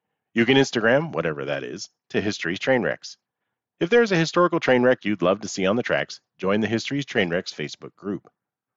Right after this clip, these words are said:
Don't forget to post your answer to the question I posed earlier in this episode. One of you is going to get something pretty cool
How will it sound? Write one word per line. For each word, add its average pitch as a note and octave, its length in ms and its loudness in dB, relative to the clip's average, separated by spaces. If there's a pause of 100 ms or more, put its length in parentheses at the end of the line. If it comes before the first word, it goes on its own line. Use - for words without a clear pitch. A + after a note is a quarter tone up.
(200)
Don't C3 180 4
forget G2+ 320 2
to G#2+ 60 -2
post G#2 320 2
your F#2 100 0
answer F#2+ 300 0
to A#2 80 2
the F2+ 80 -2
question G#2 340 0
I F#2 120 2
posed G#2 300 2
earlier G#2 360 2
in F#2+ 220 -6
this G2+ 200 -2
episode. F#2+ 540 -2 (420)
One A3 160 4
of F#3+ 100 2
you - 220 -14 (220)
is F#2 100 -6
going F#2 220 0
to F#2+ 80 -6
get A2+ 160 0
something F#2+ 400 -4
pretty F2+ 240 -6
cool E2 440 -6